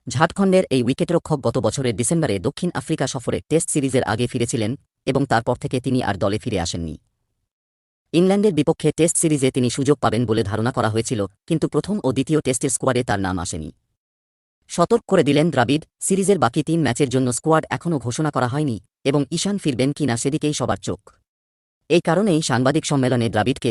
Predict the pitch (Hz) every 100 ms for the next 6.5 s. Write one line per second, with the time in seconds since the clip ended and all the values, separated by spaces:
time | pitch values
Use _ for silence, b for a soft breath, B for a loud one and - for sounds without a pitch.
0 | - 117 117 151 135 117 123 120 139 110
1 | 110 117 127 98 - _ - 127 104 120
2 | 151 160 143 151 - 147 170 151 143 131
3 | - 127 107 117 104 - 117 117 - 113
4 | - 98 101 98 92 87 80 - _ _
5 | _ _ _ _ _ - 123 139 180 202
6 | 175 143 117 139 123